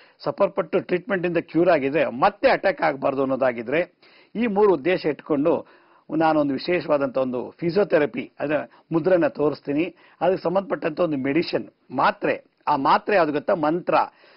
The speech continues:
ಮಂತ್ರನೇ ಮಾತ್ರೆ. ಮತ್ತೆ ನಾವು ಮಾಡೋ ಒಂದು ಈ ಮುದ್ರೆ ಇದೆಯಲ್ಲ, ಅದೇ exercise ಆ ಬ್ರೈನ್‌ಗೆ. ಆದ್ರಿಂದ ಬಾಡಿನಲ್ಲಿ, ಬ್ರೈನಲ್ಲಿ ionic energy, ionic ಅನ್ನೋ current ಅನ್ನ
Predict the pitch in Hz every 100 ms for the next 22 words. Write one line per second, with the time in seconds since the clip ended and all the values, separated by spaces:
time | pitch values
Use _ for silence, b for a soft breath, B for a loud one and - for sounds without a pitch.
0 | b 135 175 226 220 185 226 185 151 190
1 | - 170 110 _ b b 160 185 214 190
2 | 165 160 190 202 170 147 147 175 214 156
3 | 151 190 - - 147 190 185 147 - 196
4 | 196 160 160 208 - 147 143 127 180 175
5 | 123 - _ _ - 165 165 139 175 b
6 | b b - 143 151 160 226 247 214 175
7 | 156 123 117 185 233 180 143 139 - -
8 | 147 160 196 233 240 247 180 160 180 143
9 | 170 131 - _ _ _ - 156 180 220
10 | 226 202 190 - 165 180 208 170 143